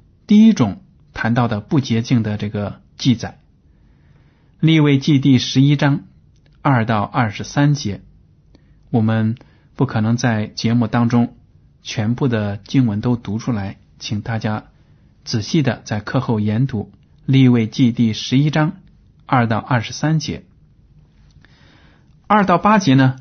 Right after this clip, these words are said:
就谈到了在陆地上的动物有不洁净的。“你们晓谕以色列人说，在地上一切走兽中可吃的乃是这些，凡蹄分两半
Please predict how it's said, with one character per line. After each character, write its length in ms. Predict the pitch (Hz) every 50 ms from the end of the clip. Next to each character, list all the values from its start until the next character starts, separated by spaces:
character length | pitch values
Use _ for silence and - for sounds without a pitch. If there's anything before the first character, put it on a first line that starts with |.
| - -
就 180 | - 160 151
谈 260 | 139 - - 123 135
到 120 | 147 165 139
了 160 | 120 110 -
在 220 | - - 151 135
陆 260 | 135 170 226 262 220 160
地 140 | 170 156
上 160 | 131 - 123 113
的 80 | 113
动 260 | 107 - 156 120 110
物 160 | 107 101 - - _ _ _ _ _ _ _ _ _ _
有 160 | _ 127 117 104
不 180 | - - 139
洁 220 | 135 - 113 107 110
净 180 | - 131 117
的。 160 | 104 98 - - _ _ _ _ _ _ _ _ _ _ _ _ _ _ -
“你 100 | - 143
们 140 | 135 143 156
晓 300 | 160 - - 139 117 120
谕 100 | 127 135
以 160 | 131 123 117
色 200 | 113 - - 180
列 180 | 180 190 185 151
人 160 | 117 113 113
说， 360 | 113 - 135 123 135 135 - - _ _ _ _ _ _ _ _ _ _ _
在 200 | - 180 175 170
地 240 | - - 226 202
上 200 | 185 196 180 156
一 160 | 139 135 147 160
切 240 | - - - 180
走 200 | 135 - 107 85
兽 180 | - - 147 143
中 300 | 127 - 135 135 135 -
可 220 | - - - 110 98
吃 260 | - - - 185 185
的 240 | 165 131 - - _ _ _ -
乃 180 | 127 98 87
是 140 | - - -
这 220 | 226 - 208 165
些， 360 | 110 - - 117 110 110 - - _ _ _ _ _ _ _ _ _ _ _ _ _
凡 440 | - - - 147 156 185 190 185 -
蹄 240 | - - - 190 214
分 260 | 208 - 240 240 233
两 220 | 202 147 104 101
半 360 | - - 180 151 - - -